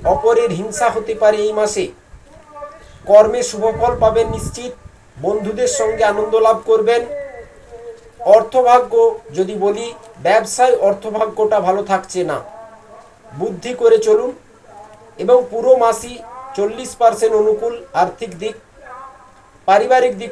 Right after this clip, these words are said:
থেকে পরিবারে সদ্ভাব বজায় রাখতে একটু কষ্ট করতে হতে পারে, সিক্সটি পার্সেন্ট অনুকূল থাকবে পারিবারিক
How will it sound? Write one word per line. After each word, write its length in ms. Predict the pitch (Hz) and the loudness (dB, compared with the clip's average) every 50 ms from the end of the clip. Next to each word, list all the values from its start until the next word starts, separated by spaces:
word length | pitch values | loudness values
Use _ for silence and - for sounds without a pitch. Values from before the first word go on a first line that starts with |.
| - - | -10 -8
থেকে 320 | 240 226 - 247 247 - - | -8 -6 -6 -6 -10 -8 -4
পরিবারে 600 | 208 208 214 226 214 233 226 226 226 226 214 214 - - - | -4 -4 -2 2 4 4 6 6 4 2 0 -2 -6 -10 -16
সদ্ভাব 560 | - - 190 208 214 196 180 208 233 247 - | -8 -2 0 0 0 0 2 4 4 4 4
বজায় 320 | - 196 190 202 202 220 220 | 0 0 2 2 2 4 4
রাখতে 480 | 220 214 214 214 - - 214 214 214 208 - - _ _ _ _ _ - | 4 2 2 -2 -6 -2 0 0 0 0 -4 -12 _ _ _ _ _ -4
একটু 360 | 190 208 214 - - - 254 - | -4 -4 -4 -6 -10 -16 -8 -2
কষ্ট 300 | 208 214 196 202 - 214 | 2 2 2 0 -2 -6
করতে 380 | 208 214 220 214 214 - 220 | -4 -2 -2 -4 -2 0 2
হতে 220 | 214 220 214 220 214 | 2 2 2 2 0
পারে, 380 | 208 226 233 226 226 226 220 - - _ _ _ _ _ _ _ - | 4 4 6 6 6 2 0 -4 -14 _ _ _ _ _ _ _ -12
সিক্সটি 340 | - 220 214 214 226 226 247 208 | -12 -10 -10 -10 -10 -10 -6 0
পার্সেন্ট 400 | 233 220 214 214 214 220 208 - - | 2 2 2 2 2 0 0 0 0
অনুকূল 360 | 170 185 202 202 - 233 233 | -4 -4 -4 -4 -6 -6 -10
থাকবে 460 | 214 - 208 202 196 180 180 214 208 208 | -6 -2 -2 -2 -2 -2 -4 -2 -2 0
পারিবারিক 480 | 196 190 185 185 185 202 208 220 208 | 2 2 2 2 0 0 0 0 -2